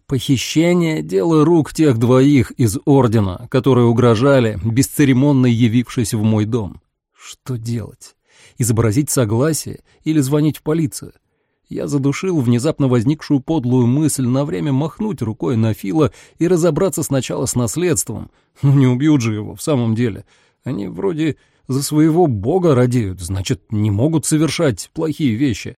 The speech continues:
А похищать людей, значит, хорошо? Я спорил с совестью, точно псих, пока садился в машину.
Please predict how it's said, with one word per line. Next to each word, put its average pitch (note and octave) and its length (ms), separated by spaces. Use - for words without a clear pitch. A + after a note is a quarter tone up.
А E2 240
похищать G#2+ 460
людей, A2 400
значит, G#2+ 400
хорошо? A2 600
Я - 220
спорил C#3 460
с - 60
совестью, C#3+ 680
точно C3 380
псих, D3+ 400
пока B2 240
садился B2 340
в G#2 60
машину. G2+ 560